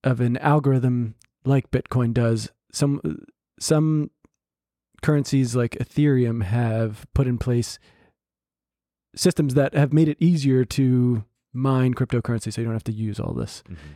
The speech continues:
Speaker 1: energy. But the funniest part about this is that there's, uh, been a pushback, and it, it's annoying because, you know, I don't like to just read a New York Times story and go like, "Well, I'm sure they're right," but,
Speaker 2: Sure.
Speaker 1: and, but crypto is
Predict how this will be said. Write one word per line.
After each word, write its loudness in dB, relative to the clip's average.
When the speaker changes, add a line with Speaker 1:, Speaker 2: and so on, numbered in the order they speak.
Speaker 1:
energy. -2
But 0
the -4
funniest 0
part 2
about 0
this -4
is -4
that 0
there's, 0
uh, -10
been 2
a -2
pushback, -2
and 2
it, -4
it's 0
annoying 2
because, 0
you -2
know, 0
I 2
don't -2
like 0
to -6
just -10
read 0
a -2
New -2
York -4
Times -4
story -2
and -6
go -8
like, -10
"Well, -2
I'm -8
sure -6
they're -4
right," 0
but, -4
Speaker 2:
Sure. -6
Speaker 1:
and, -4
but 0
crypto 0
is 0